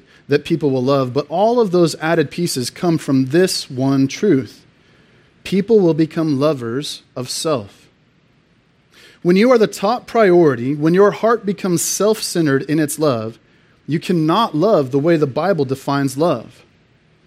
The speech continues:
Romans one twenty-four says it this way, "Therefore God gave them up in the lust of their hearts to impurity,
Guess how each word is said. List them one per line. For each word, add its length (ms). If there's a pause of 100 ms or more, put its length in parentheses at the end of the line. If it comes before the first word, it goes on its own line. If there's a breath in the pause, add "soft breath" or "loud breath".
(540 soft breath)
Romans 300
one 200
twenty-four 500
says 240
it 100
this 220
way, 240 (960 soft breath)
"Therefore 520
God 600 (240)
gave 440
them 340
up 420
in 160
the 100
lust 500
of 120
their 140
hearts 520
to 200
impurity, 680